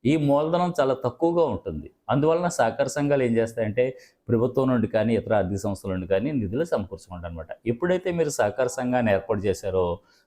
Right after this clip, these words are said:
ప్రభుత్వం ఏం చేస్తుందంటే మీకు కొంత ఫండింగ్ అనేది ఇవ్వడం జరుగుతుందన్నమాట. మూలధనం ఎవరు సమకూరుస్తారు? సభ్యులు సమకూరుస్తారు అనమాట. సేవా లక్ష్యం.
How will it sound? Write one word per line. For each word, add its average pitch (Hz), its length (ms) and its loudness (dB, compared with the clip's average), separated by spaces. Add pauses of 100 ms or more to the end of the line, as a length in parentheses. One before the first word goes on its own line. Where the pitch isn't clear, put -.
(120)
ప్రభుత్వం 135 340 2
ఏం 123 120 2
చేస్తుందంటే 104 520 -2
మీకు 95 500 -4
కొంత 87 580 -4 (160)
ఫండింగ్ 110 360 0
అనేది 98 360 -2
ఇవ్వడం 101 360 0
జరుగుతుందన్నమాట. 76 680 -8 (1200)
మూలధనం 147 420 2
ఎవరు 143 140 2
సమకూరుస్తారు? 143 760 0 (380)
సభ్యులు 139 420 2
సమకూరుస్తారు 87 600 -2
అనమాట. 65 160 -10 (200)
సేవా 170 360 2
లక్ష్యం. 104 360 -2